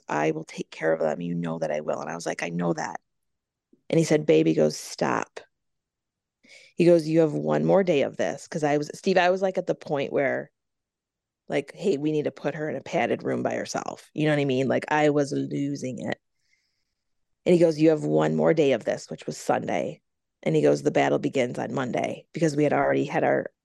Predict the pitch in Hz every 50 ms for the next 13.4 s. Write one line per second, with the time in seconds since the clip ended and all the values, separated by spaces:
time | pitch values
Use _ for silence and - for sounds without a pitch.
0 | _ _ _ - - - 156 - - - 117 - - 160 147 - 139 135 135 160
1 | 143 - - 160 151 147 139 139 139 135 131 131 127 120 110 107 98 - 123 -
2 | - - 156 156 151 156 151 143 135 139 131 127 127 120 120 - - - 139 139
3 | 139 135 139 131 131 - - 123 - - 117 - - - _ _ _ _ _ _
4 | _ _ _ _ _ _ _ _ _ _ _ - - 175 165 - - 190 180 175
5 | - - 175 170 170 175 180 185 196 214 220 226 233 226 - - - _ _ _
6 | _ _ _ _ _ _ _ _ _ _ _ _ _ _ _ _ _ - - 190
7 | 175 180 170 151 156 156 147 139 139 135 131 147 165 202 220 - _ _ - -
8 | 185 160 165 156 - - - 254 277 208 147 135 120 - - - - 156 156 156
9 | 156 156 160 165 170 160 165 165 156 147 - 135 151 - - - 151 147 143 147
10 | 139 135 - 139 127 127 - - - - 160 147 - 147 135 139 139 143 - -
11 | 151 151 143 - 139 143 151 - - - 156 160 156 160 156 - - 147 147 143
12 | 127 123 127 - - 143 - - - 127 120 120 120 117 117 117 123 123 120 113
13 | 101 73 71 85 90 104 104 -